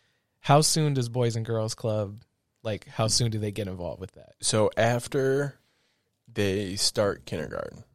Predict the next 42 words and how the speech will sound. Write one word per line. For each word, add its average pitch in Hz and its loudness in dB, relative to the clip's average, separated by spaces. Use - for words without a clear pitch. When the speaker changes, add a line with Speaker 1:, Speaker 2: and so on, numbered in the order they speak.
Speaker 1:
Mm-hmm. 117 -12
Speaker 2:
they 98 -6
can 95 -8
start 85 -2
at - -14
the - -14
club. - -6
So - -8
the 92 -8
fall, 104 2
so - -4
let's 95 -4
say 101 -4
they 101 -6
started 104 -4
in 104 -8
fall 92 2
of 107 -4
twenty-three, 113 -6
day 113 -2
one 117 -4
of - -12
kindergarten, 120 -2
they'd 104 -6
be 101 -6
able 101 -6
to 101 -12
come 120 -6
and 95 -8
they'd 101 -4
be 101 -8
able 104 -6
to 98 -8
stay 104 -4
with 101 -6
us 123 -4
until 95 -10
the 90 -18
day 92 -10
they 92 -8
graduate. 120 -2
Speaker 1:
Mm-hmm. - -20